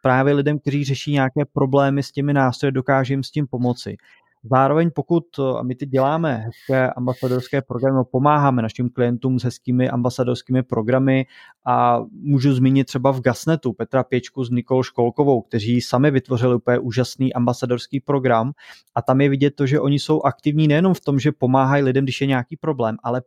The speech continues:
proaktivně třeba připravují nějaké materiály,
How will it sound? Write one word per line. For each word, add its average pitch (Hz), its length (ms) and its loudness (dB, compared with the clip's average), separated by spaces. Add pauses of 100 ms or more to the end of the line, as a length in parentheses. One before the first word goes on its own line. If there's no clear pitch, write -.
proaktivně 127 920 0 (200)
třeba 139 240 -2
připravují 147 600 0
nějaké 131 340 2
materiály, 113 760 0